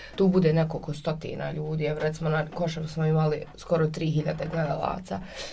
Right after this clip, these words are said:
Tako da će se i to promijeniti kada se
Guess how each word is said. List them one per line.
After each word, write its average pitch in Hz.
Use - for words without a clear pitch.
Tako 226
da 226
će -
se 262
i 262
to 220
promijeniti 220
kada 196
se 185